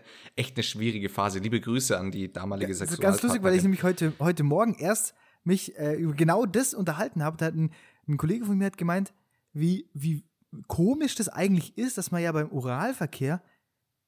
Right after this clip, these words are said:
Speaker 2: das Geschle-, di-, dieses, dieses
Speaker 1: Ja, ja.
Speaker 2: Körperteil in den Mund nimmt,
Speaker 1: Voll.
Speaker 2: aus dem man vorher gepinkelt hat. Oder
Speaker 1: Voll.
Speaker 2: manche Leute, die tief drin in der Materie sind, lecken sich ja sogar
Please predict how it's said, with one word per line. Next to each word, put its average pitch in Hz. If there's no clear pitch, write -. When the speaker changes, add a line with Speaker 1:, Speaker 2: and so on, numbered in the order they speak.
Speaker 2:
das 214
Geschle-, 160
di-, 160
dieses, 170
dieses 175
Speaker 1:
Ja, 104
ja. 101
Speaker 2:
Körperteil 208
in 202
den 175
Mund 220
nimmt, 208
Speaker 1:
Voll. 95
Speaker 2:
aus 170
dem 240
man 214
vorher 226
gepinkelt 170
hat. 113
Oder 202
Speaker 1:
Voll. -
Speaker 2:
manche 214
Leute, 185
die 175
tief 240
drin 196
in 196
der 175
Materie 165
sind, 180
lecken 156
sich 214
ja 202
sogar 165